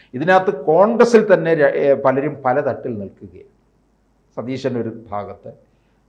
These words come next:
ഏ, സുധാകരൻ ഒരു ഭാഗത്ത്, കെ സി വേണുഗോപാൽ. കെ സി വേണുഗോപാൽ പറയുന്നത്, ആ, പിന്നെ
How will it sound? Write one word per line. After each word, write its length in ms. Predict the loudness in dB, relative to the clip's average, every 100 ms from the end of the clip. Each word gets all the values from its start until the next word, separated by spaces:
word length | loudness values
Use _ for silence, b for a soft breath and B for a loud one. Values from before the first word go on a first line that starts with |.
| -12
ഏ, 400 | -8 -6 -6 -8
സുധാകരൻ 600 | -10 0 6 8 8 4
ഒരു 140 | 2 -4
ഭാഗത്ത്, 580 | -6 -8 -10 -16 -20 -20 _ _ -6
കെ 120 | -2
സി 180 | -2 -2
വേണുഗോപാൽ. 640 | -2 -2 -4 -8 -12 -14 -10
കെ 60 | -8
സി 160 | -6 -6
വേണുഗോപാൽ 500 | -6 -6 -4 -4 -4
പറയുന്നത്, 600 | -6 -6 -8 -10 -12 -12 b b b b
ആ, 360 | 0 2 2 2
പിന്നെ 360 | -2 -4 -4